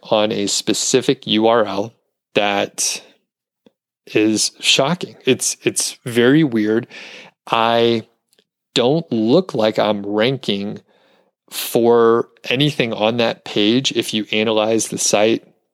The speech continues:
with Ahrefs or SEMrush, it's not ranking for any of the, the main terms on <laughs> that page. It's ranking for all the long tail keywords,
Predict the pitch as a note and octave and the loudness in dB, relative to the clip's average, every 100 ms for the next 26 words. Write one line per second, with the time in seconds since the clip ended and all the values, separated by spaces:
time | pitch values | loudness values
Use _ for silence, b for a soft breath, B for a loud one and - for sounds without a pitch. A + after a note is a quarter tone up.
0 | _ B2 A2+ G#2+ G#2+ G#2 G#2 - - B2+ | _ -4 2 2 4 2 -2 -8 -6 -4
1 | A2+ - A2+ A2 - - B2 G#2+ G#2 G#2 | -2 2 2 2 0 2 2 0 0 -2
2 | D3 - - B B B B B _ C3 | -2 -6 -8 B B B B B _ -2
3 | C3 D#3 D3 D3+ A2+ G#2+ A#2+ C3 G#2 G2 | 0 0 2 0 0 0 0 -2 -4 -4
4 | G2+ - - A2 G#2+ G2+ G2+ G#2 G2+ - | -8 -12 -4 0 2 4 4 2 -2 -10
5 | _ _ - A#2 A2+ A#2 A2 G#2+ G#2+ G#2 | _ _ -6 -2 0 2 2 0 0 0
6 | G#2 G#2 G2+ - D3+ A#2 G#2+ A2 A2 G#2+ | 0 0 -4 -10 -4 -4 0 0 0 0
7 | - - G#2+ G2+ G2+ - _ _ - - | -2 0 2 0 -4 -8 _ _ -12 -4
8 | A2 A2+ - - A2+ - - B2+ A#2 G#2+ | -2 -2 -4 -6 -8 -6 -2 0 2 0
9 | G#2 - B B B B B2+ - B2 B2+ | -2 -6 B B B B -2 2 2 0
10 | B2+ C3 - A2 - A#2+ B2 G#2 G#2+ G#2+ | 0 -2 0 -2 0 0 2 0 2 0
11 | C3+ - A2 - - - E2 - - - | 0 -2 -2 -4 -6 -6 -4 -8 -10 -16